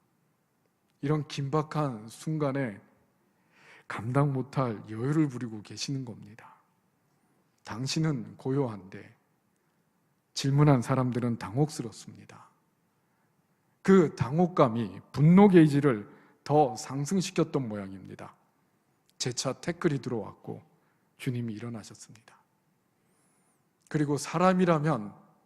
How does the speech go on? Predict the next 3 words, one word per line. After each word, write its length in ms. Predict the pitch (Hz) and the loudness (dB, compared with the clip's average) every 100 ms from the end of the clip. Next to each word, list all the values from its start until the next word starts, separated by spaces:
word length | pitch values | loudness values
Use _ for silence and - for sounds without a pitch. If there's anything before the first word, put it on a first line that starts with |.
| _ _ _ _ _ _ _ | _ _ _ _ _ _ _
감당하지 600 | - 151 175 170 156 151 | -4 2 4 6 4 0
못할 680 | 127 151 160 165 113 98 - _ _ _ _ _ _ _ - | -2 -2 4 4 4 -4 -18 _ _ _ _ _ _ _ -10
질문을 600 | - 131 120 113 107 | -6 -4 -6 -8 -10